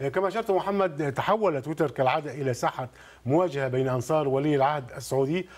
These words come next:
ومعارضيه فيما يتعلق بالجولة، بهذه الجولة، آه، الأخيرة. سأقرأ من هناك هذه التغريدات. آه، منظمة هيومان رايتس ووتش غرّدت على صفحتها على تويتر مخاطبة ولي العهد السعودي، تقول: يد العدالة ليست قصيرة،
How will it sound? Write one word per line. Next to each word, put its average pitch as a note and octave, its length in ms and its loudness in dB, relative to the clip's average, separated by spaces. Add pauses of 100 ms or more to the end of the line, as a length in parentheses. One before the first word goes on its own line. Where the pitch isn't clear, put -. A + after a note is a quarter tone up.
(140)
ومعارضيه D3 540 2
فيما E3+ 220 0
يتعلق D#3+ 380 0
بالجولة، C3 480 2
بهذه C3 300 -2
الجولة، A#2 380 -2 (320)
آه، B2+ 260 0
الأخيرة. C3+ 380 0 (180)
سأقرأ A3+ 280 0
من G3+ 140 0
هناك G#3+ 280 0
هذه G3 140 0
التغريدات. C#3+ 680 0 (120)
آه، C#3+ 100 -2
منظمة D#3+ 640 0
هيومان G3+ 320 0
رايتس D#3+ 320 -2
ووتش E3+ 320 0 (260)
غرّدت D3+ 460 0
على C3+ 200 2
صفحتها C#3 520 -4
على A#2 180 0
تويتر C#3+ 320 -2 (280)
مخاطبة E3 500 0 (180)
ولي D3+ 260 2
العهد D3 240 2
السعودي، B2+ 440 -2
تقول: F3+ 460 0 (340)
يد G3+ 220 2
العدالة F3+ 760 2
ليست E3 520 -2
قصيرة، C3 480 0